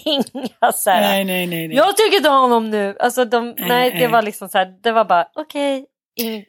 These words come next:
Speaker 1: ingen snack om saken.
Speaker 2: Men Micke då? Det, tänk om han skulle säga så här, men då bokar jag av min, eh, min resa och sen så kan du åka iväg på någonting, älskling. Skulle det hända någonsin?
Speaker 1: <laughs> Nej, det skulle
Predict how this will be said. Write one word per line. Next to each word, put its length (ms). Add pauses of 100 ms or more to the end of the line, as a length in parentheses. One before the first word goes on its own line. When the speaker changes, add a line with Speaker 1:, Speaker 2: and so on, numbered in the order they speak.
Speaker 1:
ingen 220
snack 220
om 60
saken. 320 (260)
Speaker 2:
Men 220
Micke 260
då? 220
Det, 280
tänk 160
om 60
han 120
skulle 140
säga 120
så 100
här, 20
men 100
då 100
bokar 380
jag 140
av 380
min, 360 (180)
eh, 100
min 200
resa 640
och 100
sen 160
så 120
kan 240
du 260
åka 240
iväg 260 (260)
på 60
någonting, 440
älskling. 400 (520)
Skulle 180
det 60
hända 340
någonsin? 440 (840)
Speaker 1:
<laughs> 640
Nej, 240
det 60
skulle 220